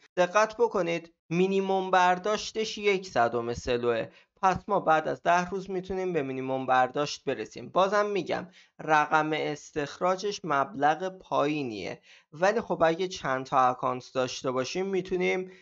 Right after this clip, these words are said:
همین رقم کم رو به رقم بالایی تبدیل بکنیم.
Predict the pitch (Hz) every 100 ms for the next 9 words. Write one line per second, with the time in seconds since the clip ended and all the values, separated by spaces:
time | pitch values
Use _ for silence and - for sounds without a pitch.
0 | _ 139 165 190 190 156 135 131 135 135
1 | 131 - 170 196 175 143 139 143 170 175
2 | 175 139 135 143 123 - 113 - 127 120
3 | 113 107 110 104